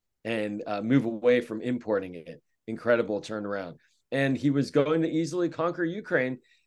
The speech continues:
And now we have several hundred thousand Russians,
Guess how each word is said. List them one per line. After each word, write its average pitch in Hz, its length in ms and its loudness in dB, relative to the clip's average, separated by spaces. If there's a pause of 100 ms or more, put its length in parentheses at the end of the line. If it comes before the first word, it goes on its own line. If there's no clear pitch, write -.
(260)
And 139 120 2
now 160 200 8
we 175 120 6
have 156 100 4
several 156 260 2
hundred 151 280 0
thousand 160 600 2
Russians, 160 680 0